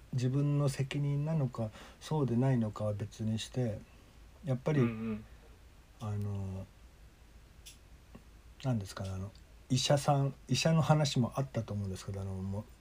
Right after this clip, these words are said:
Speaker 1: う、
Speaker 2: うんうんうん。
Speaker 1: 死んでいっちゃう。うん。
Speaker 2: はいはい。
Speaker 1: ああいうのも、もう本当になんか、す-、実際にはないのかもしれないけど、ありえるよなとか思っちゃうんですよね。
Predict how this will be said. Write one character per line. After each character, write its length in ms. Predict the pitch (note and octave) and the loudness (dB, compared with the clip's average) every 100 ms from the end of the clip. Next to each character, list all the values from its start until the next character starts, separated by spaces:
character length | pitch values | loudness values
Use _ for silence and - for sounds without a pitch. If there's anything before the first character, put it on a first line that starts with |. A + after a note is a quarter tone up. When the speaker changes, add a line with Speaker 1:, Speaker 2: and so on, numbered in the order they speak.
| - | 0
Speaker 1:
う、 60 | |
Speaker 2:
う 40 | C3+ | 2
ん 20 | |
う 200 | A#2+ A#2 | 4 2
ん 200 | G#2+ G2 - | 0 -2 -4
う 60 | A#2 | -2
ん。 220 | A#2 G#2+ | 0 -2
Speaker 1:
死 200 | - - | -2 2
ん 120 | A#2+ G#2+ | 2 2
で 80 | |
い 60 | G2+ | -2
っ 20 | F#2+ - | -6 -10
ち 100 | F#2 | -8
ゃ 40 | |
う。 140 | F#2 C#3+ - - - - - | -6 -8 -12 -20 -20 -14 -2
う 40 | |
ん。 200 | A#2 G2 G2 - | 0 0 -4 -2
Speaker 2:
は 140 | C3 | 4
い 100 | A2+ | 4
は 180 | G2 A2 | 4 0
い。 80 | G2 - - - - - - - - - - | -2 -8 -20 -20 -20 -20 -20 -20 -20 -20 -10
Speaker 1:
あ 120 | C3+ D#3+ | -2 2
あ 80 | |
い 60 | G3 | 4
う 60 | G3+ | 6
の 80 | |
も、 140 | D#3+ A2+ | 6 6
も 300 | A2+ A2+ A2 | 2 0 0
う 40 | - | 2
本 120 | C#3+ | 2
当 80 | D#3+ | 4
に 180 | C3 C3 | 2 0
な 80 | |
ん 40 | A#2 | -4
か、 60 | |
す-、 380 | - - - - B2 B2+ A#2+ - - - | -4 -8 -6 -2 2 2 0 -6 -18 -8
実 120 | A#2 | -4
際 200 | A#2+ F#3+ | 2 4
に 80 | F#3+ | 6
は 80 | F3 | 6
な 200 | D#3+ A3 | 4 4
い 80 | F#3 | 4
の 100 | C3 | 2
か 140 | - | -2
も 100 | G#2+ | -6
し 160 | - A2+ | -4 0
れ 40 | |
な 160 | A#2+ C3 | 2 2
い 60 | A2+ | 0
け 100 | G2+ | -4
ど、 160 | G#2 - - - - - | -6 -8 -20 -20 -20 -12
あ 160 | - A2 | -4 2
り 160 | E3+ F#3+ | 8 12
え 120 | E3 | 12
る 120 | G#3 | 12
よ 140 | C#3+ A2 | 12 10
な 100 | A2 | 2
と 100 | - | 0
か 100 | - | -2
思 180 | C3 D#3+ | 4 4
っ 20 | |
ち 140 | D#3 | 4
ゃ 20 | A#2+ | 2
う 40 | |
ん 40 | |
で 60 | F2+ | 0
す 80 | - | -4
よ 60 | |
ね。 120 | F#2 | -6